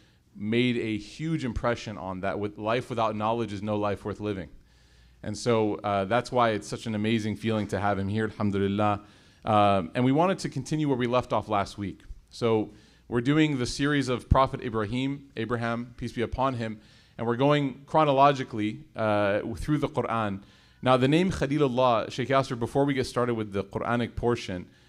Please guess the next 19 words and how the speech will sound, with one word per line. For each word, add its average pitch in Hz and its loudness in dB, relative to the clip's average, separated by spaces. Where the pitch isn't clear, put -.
what, 135 0
what, 131 0
what, 160 2
what 143 0
was 165 4
it 160 2
about 147 2
Ibrahim 127 2
alayhi 117 2
salam, 113 -4
from 110 -6
your 131 2
knowledge 120 0
and 107 -4
your 120 -2
survey 117 -2
of 95 -2
his 104 -4
life, 101 -2